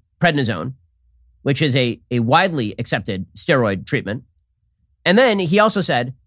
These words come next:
that he had, uh, taken a vitamin drip as well as ivermectin. Okay, so what you've heard from the media is it is a horse deworming drug,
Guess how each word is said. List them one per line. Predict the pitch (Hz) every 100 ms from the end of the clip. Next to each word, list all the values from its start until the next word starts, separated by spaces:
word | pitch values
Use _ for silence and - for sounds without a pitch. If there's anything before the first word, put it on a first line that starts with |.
| -
that | 143
he | 175
had, | 151
uh, | 113 95
taken | 175 165 135 -
a | 127 113
vitamin | 123 233 220
drip | 156 156
as | - 127
well | 156 160
as | - 123 113 - _
ivermectin. | 151 151 175 180 - - - _ _ _ _ _ _
Okay, | 151
so | 180 151
what | 170 220
you've | 269
heard | 143 160 190 - _
from | - 175
the |
media | 165 170 117
is | 131 -
it | 156
is | 170
a | 165
horse | 139 220 226
deworming | - 170 143 143 107
drug, | 87 69 67